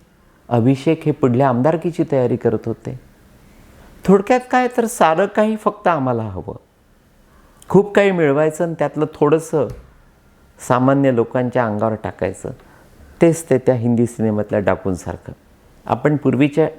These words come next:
हिंदी सिनेमात नेमकं तेच बघत होतो की ते डाकू सर्वत्र डाका घालून यायचे आणि अमुक एखाद्या त्यांच्या गावामध्ये त्यातले, त्यातला काही हिस्सा टाकून निघून जायचे.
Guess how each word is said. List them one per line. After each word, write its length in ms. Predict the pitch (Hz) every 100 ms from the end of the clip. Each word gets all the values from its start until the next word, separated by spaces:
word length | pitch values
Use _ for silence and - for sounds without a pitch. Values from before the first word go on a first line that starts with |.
| - - -
हिंदी 240 | 139 139
सिनेमात 400 | 156 170 165 170 175
नेमकं 300 | 160 165 196 -
तेच 180 | 214 185
बघत 320 | 135 107 -
होतो 260 | 104 - - _ _ _ _ - - - - - - - - - - - - - - - - - -
की 240 | 143 170 170 - - - -
ते 80 | 139
डाकू 480 | 123 127 - 180 165
सर्वत्र 500 | - 135 135 139 143
डाका 380 | 113 113 -
घालून 320 | 135 127 131 127
यायचे 420 | 117 113 175 - _ _ _ _
आणि 220 | - 135 143
अमुक 340 | 135 131 156 - _ _ -
एखाद्या 380 | 123 120 135 135
त्यांच्या 340 | 135 127 120
गावामध्ये 640 | 120 110 107 110 110 117 147
त्यातले, 420 | - 117 123 131 - _ _ _ _ _ _ -
त्यातला 240 | 120 127
काही 320 | 135 131 139
हिस्सा 280 | 151 131 135
टाकून 300 | 123 110 151 160 - _ _ _ _ -
निघून 300 | 147 127 104
जायचे. 440 | 85 85 104 -